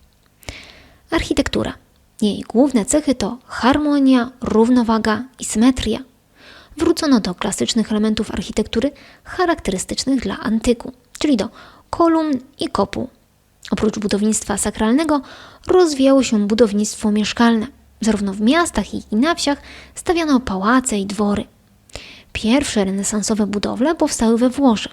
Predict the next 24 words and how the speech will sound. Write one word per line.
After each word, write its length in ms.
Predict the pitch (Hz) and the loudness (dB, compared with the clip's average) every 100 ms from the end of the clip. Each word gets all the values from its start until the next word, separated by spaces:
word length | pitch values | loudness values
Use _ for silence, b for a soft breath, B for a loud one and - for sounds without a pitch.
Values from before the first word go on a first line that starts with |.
| _ | _
w 80 | - | -2
piętnastym 500 | 339 320 190 - 302 | -2 -2 -4 -2 2
wieku, 320 | 330 330 294 B B B B _ | 2 2 -4 B B B B _
a 80 | 285 | -4
potem 260 | - 320 302 | -2 -2 -2
styl 300 | - 302 277 - | -2 -2 -2 -2
rozpropagował 840 | 233 330 320 - 202 196 214 226 | 0 0 -2 -6 -4 -2 2 0
się 200 | 220 202 | 0 -2
po 140 | 196 190 | -4 -4
całym 360 | 226 226 220 | 0 2 2
kontynencie, 680 | 220 202 214 220 220 226 226 B B B B B | -2 -2 0 2 2 0 -4 B B B B B
czasem 460 | - 381 - 226 202 | -4 -2 2 2 4
łącząc 440 | 240 311 277 254 | 2 2 0 0
się 200 | - 226 | 2 0
z 100 | 202 | 0
lokalnymi 500 | 247 302 240 214 202 | -2 0 0 2 2
rozwiązaniami, 720 | 202 190 202 202 214 226 220 - _ _ - - | 0 -2 -2 0 0 0 -2 -6 _ _ -20 -10
czego 220 | - - | -6 -4
efektem 540 | 196 208 - 339 370 349 | -4 -6 -6 -4 -4 0
były 340 | 302 269 - | 2 0 -2
oryginalne 640 | 285 330 302 240 214 220 220 | -2 0 2 2 2 2 2
odmiany 360 | 208 202 196 | 0 -2 0
renesansu. 640 | 196 196 202 214 208 202 - - _ _ _ _ b b b b b b | -2 -2 -2 -2 -2 -4 -10 -16 _ _ _ _ b b b b b b
Kościół 480 | - 349 - 277 254 | -2 -2 0 -2 -2